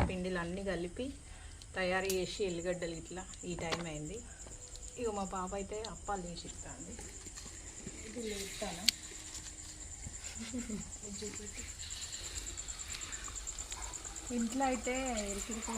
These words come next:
ఉంటుంది వరంగల్లో. ఇట్లా కట్టెల పొయ్యి అయితే మంచి టేస్ట్గా ఉంటాయని చెప్పి చేసినాము. చేసి టేస్ట్ కూడా చేసినాము. చూడండి, బాగా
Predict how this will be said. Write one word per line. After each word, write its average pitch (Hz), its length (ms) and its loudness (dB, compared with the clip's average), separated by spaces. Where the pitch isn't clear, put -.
ఉంటుంది 185 360 0
వరంగల్లో. 185 540 0
ఇట్లా 233 200 -2
కట్టెల 233 340 2
పొయ్యి 233 220 8
అయితే 220 200 2
మంచి 202 300 0
టేస్ట్గా 196 420 0
ఉంటాయని 185 380 0
చెప్పి 240 240 0
చేసినాము. 202 600 0
చేసి 208 420 8
టేస్ట్ 202 320 2
కూడా 240 100 6
చేసినాము. 196 420 12
చూడండి, 247 300 -2
బాగా 214 120 2